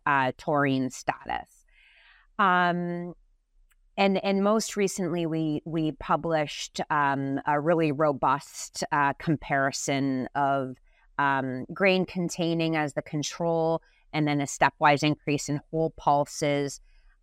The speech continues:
um, and all of that balanced, um, with, um, pea starch. The, in my, in my opinion, I think that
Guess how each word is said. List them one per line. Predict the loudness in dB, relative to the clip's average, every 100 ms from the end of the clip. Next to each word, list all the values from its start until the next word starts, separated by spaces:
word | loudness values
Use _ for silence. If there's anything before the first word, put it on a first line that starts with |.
| 2
um, | 4 4 2 -2
and | -2 0 0 -2 -2
all | 2 2 2
of | 2
that | 2 2 0 2
balanced, | 4 4 2 0 -4 -8 -8 -6 0
um, | 2 2 -2 -8 -14 _ -10
with, | -2 2 2 0 -12 -4
um, | -2 -2 -4 -8 -8 -8 -10
pea | -2 0
starch. | 0 0 0 0 -4 -10 -12 _ _ _ _ _ _ _ _ _ _
The, | -8 -2 2 2 2 0 -4 _ _ -2
in | 0 2
my, | 4 4 4 2 0
in | -2 0
my | 2 2 2
opinion, | 0 -2 -6 -2 0 0 -2 -10 -20 -20 _ _ _ _ _
I | 0 0
think | -2 -2 0
that | 2 2 0